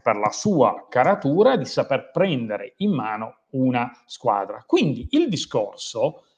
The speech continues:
è, dobbiamo mettere noi, cioè la squadra deve mettere in condizione Vlahovic di fare venti, venticinque, trenta gol all'anno e, eh, quando avremo una squadra che creerà tanto, vedremo se, perché voglio dire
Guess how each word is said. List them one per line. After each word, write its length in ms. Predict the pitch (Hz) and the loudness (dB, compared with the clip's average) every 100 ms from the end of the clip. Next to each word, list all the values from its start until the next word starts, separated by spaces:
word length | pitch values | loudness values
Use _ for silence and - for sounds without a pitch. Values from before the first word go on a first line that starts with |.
| _ - | _ 0
è, 340 | 247 143 104 - - _ _ _ | 2 2 0 -10 -20 _ _ _
dobbiamo 360 | 269 349 311 202 | -6 -4 -2 -2
mettere 360 | 262 254 165 | -2 -2 -2
noi, 440 | 147 214 302 147 131 | -2 0 2 2 -2
cioè 160 | 202 | -4
la 80 | 196 | -6
squadra 400 | - 320 - 143 | -4 -2 0 0
deve 140 | 127 | -2
mettere 320 | 120 135 131 123 | -4 -8 -6 -6
in 40 | |
condizione 440 | 143 175 190 220 | -6 -6 -6 -4
Vlahovic 500 | 269 285 302 311 - | -2 0 0 0 -2
di 100 | 196 | -8
fare 400 | 196 147 110 107 - _ _ | -4 -2 -2 -4 -12 _ _
venti, 420 | 220 233 123 - | 4 4 4 -6
venticinque, 800 | 117 147 185 - 226 151 - 107 | -8 -6 -8 -6 -6 -6 -8 -8
trenta 360 | - 240 233 143 | -2 -2 -2 -2
gol 180 | 131 113 | -2 -2
all'anno 920 | 107 101 98 104 139 247 294 - _ _ _ _ _ | -6 -10 -12 -8 -4 -4 -4 -12 _ _ _ _ _
e, 440 | - 269 190 - - | 0 2 2 0 -6
eh, 400 | 135 123 117 - | -4 -2 -4 0
quando 680 | 240 320 196 135 120 104 - | 4 6 4 2 0 -2 -2
avremo 760 | - 135 226 240 120 110 104 - | 0 4 6 6 2 -4 -8 -4
una 200 | 175 175 | -4 -4
squadra 580 | - 233 180 110 104 - | -2 0 0 -2 -6 -8
che 120 | 127 | -8
creerà 460 | - 139 123 113 | -2 2 4 2
tanto, 800 | - 117 127 160 262 311 - _ _ | 0 -2 -2 -2 -2 -2 -4 _ _
vedremo 520 | 240 359 - 123 110 | -2 0 2 0 -2
se, 180 | - 233 | -8 -4
perché 360 | 175 139 131 - | 0 -2 -2 2
voglio 220 | 170 202 | 4 6
dire 540 | 156 120 104 104 _ | 4 2 -2 -6 _